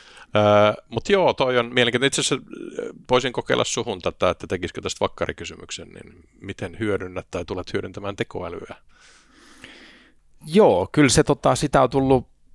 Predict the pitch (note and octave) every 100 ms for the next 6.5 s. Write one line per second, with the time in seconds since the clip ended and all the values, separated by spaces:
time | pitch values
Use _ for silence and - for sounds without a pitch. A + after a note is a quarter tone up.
0 | - _ - D3+ D3 C#3 A2 G#2 - A#2
1 | A2 C3 A#2 - - - G2+ G2+ G#2 -
2 | G2 G#2 - C3 - B2 B2 F#2 F#2+ G2+
3 | G#2+ _ - E2+ E2+ F2+ F#2+ G2+ D2+ -
4 | - A2 A2+ B2+ F#2 F#2+ G2 G#2 - F#2+
5 | F2+ E2 G2+ F#2 F2 F2 F2+ - F#2+ F#2
6 | F2+ F#2+ G2+ G#2